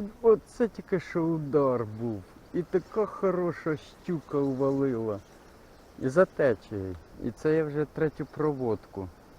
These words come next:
Я її побачив, мені в очках видно, вода прозрачна.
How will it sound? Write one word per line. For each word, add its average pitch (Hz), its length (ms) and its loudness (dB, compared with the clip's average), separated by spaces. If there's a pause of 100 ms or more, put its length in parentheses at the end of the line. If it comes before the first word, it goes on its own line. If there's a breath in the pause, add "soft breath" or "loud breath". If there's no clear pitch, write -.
(220)
Я 123 60 0
її 135 120 2
побачив, 143 560 -2
мені 117 280 -2
в 110 100 -4
очках 120 560 -2
видно, 113 420 -4
вода 110 300 -2
прозрачна. 123 1040 -2